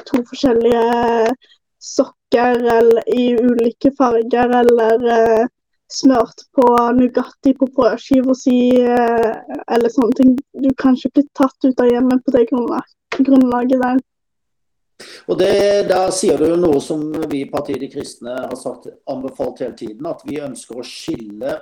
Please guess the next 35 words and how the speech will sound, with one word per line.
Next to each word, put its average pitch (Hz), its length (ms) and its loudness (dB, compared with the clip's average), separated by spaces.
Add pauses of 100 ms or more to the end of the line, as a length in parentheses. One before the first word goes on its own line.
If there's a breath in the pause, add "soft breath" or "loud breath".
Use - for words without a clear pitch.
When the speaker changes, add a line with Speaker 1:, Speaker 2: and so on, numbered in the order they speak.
Speaker 2:
omsorgsdelen, 113 1200 -10 (440)
eh, 135 160 -6
fra 123 380 -12
beslutningsdelen. 113 1040 -12 (500)
Eh, 131 460 -8 (120)
slik - 440 -16
at 143 240 -10 (100)
de 123 160 -14
som 113 200 -16
skal 131 140 -12
ta 143 140 -10
vare 127 380 -10
på - 200 -10 (300)
barn 123 340 -8
og 135 200 -12
unge 117 220 -12 (160)
som - 580 -16
ikke 127 240 -8
er 120 40 -8
deres 120 280 -10
egne, 127 600 -10
at 131 220 -12
det 131 160 -12
er 120 140 -8
ikke 135 160 -8
de 120 140 -14
som 120 200 -18
samtidig 113 400 -12
kan 120 120 -10
true 113 340 -12
foreldrene 113 420 -10
med 127 120 -8
å - 40 -18
ta 117 240 -10
barna, 104 440 -14